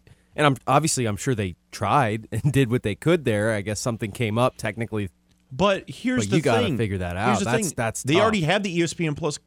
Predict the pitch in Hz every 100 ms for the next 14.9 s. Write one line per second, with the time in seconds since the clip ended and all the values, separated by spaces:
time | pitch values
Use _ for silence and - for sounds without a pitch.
0 | - 127 160 139 127 190 185 156 139 151
1 | 175 156 151 151 160 151 139 208 254 233
2 | - 135 131 131 156 170 147 139 127 156
3 | 143 160 214 135 123 113 - 226 196 156
4 | 110 - 170 214 196 - 196 147 117 -
5 | 131 117 113 - 113 110 135 139 117 92
6 | 127 135 113 95 87 101 - 120 104 98
7 | 113 98 104 139 107 - 101 92 98 -
8 | 117 92 85 110 127 - 71 - - -
9 | 113 104 92 78 _ _ _ _ _ 98
10 | 113 104 - - 127 - - - 87 -
11 | - - - 104 - 98 101 101 113 98
12 | - 151 135 117 147 170 156 175 180 151
13 | 147 - 156 147 123 117 104 - 87 -
14 | - - - 78 101 90 92 65 60